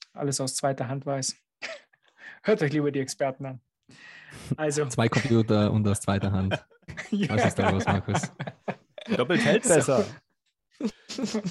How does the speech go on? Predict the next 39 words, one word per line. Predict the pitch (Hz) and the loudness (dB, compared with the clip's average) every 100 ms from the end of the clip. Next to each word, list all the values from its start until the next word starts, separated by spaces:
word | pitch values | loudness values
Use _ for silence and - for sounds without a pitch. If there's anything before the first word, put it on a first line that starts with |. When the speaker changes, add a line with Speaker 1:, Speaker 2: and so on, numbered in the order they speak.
| - 190 165 - 160 - - _ _ - - - - - _ 165 123 175 - 190 - 139 | -8 -8 -8 -8 -10 -10 -20 _ _ -14 -12 -10 -12 -16 _ -4 0 -2 -4 -10 -10 -6
Speaker 1:
Und | 170 | 0
jetzt, | 190 220 - 202 | 0 -2 -10 -2
und | 185 | 0
jetzt | 202 | 2
habe | 214 208 | 0 0
ich | 202 | 0
noch | 202 262 | 0 0
etwas | 262 226 262 - _ - | -2 -4 -4 -10 _ -14
und | 170 | -6
dann | 170 | -4
lasse | 175 190 - | -2 -2 -4
ich | |
die | 170 | -8
anderen | 92 190 208 202 | -6 -2 0 0
gleich | 196 185 | -2 -4
ran. | 190 220 - | -6 -8 -8
Und | 175 - | -14 -6
zwar | 160 | -4
hatte | 165 - | -4 -6
ich, | 156 185 | -8 -8
ähm, | 160 147 147 143 - | -8 -8 -8 -12 -6
habe | 165 165 | 2 4
ich | |
eine | 156 | 4
Podcast-Empfehlung. | 185 185 185 170 170 156 170 185 202 - _ - - _ _ | 2 0 -2 -4 -8 -4 -2 0 -2 -6 _ -20 -20 _ _
Unser, | - 147 147 139 135 - _ _ _ _ _ | -6 -4 -2 -4 -6 -12 _ _ _ _ _
unser | - 139 135 131 | -6 -2 -2 -4
Star | 131 - - - 131 147 165 | -6 -6 -6 -4 -4 -2 -2
neben | 143 147 165 | -2 -2 0
Gigi, | 156 185 208 175 156 _ | -2 0 -2 -4 -8 _
neben | 156 165 156 | -6 -4 -2
Gigi, | 175 170 | -4 -2
der | 151 | -4
zweite | - 156 196 190 | -4 -4 -4 -6
Star | 147 160 156 160 | -8 -6 -4 -4
im | |
Bitcoin-Space, | 143 156 156 139 - 139 135 - | -8 -8 -10 -10 -6 -6 -6 -10
Ijoma | 147 156 185 160 | -8 -2 0 0
Mangold, | 147 165 147 135 | -2 -4 -4 -6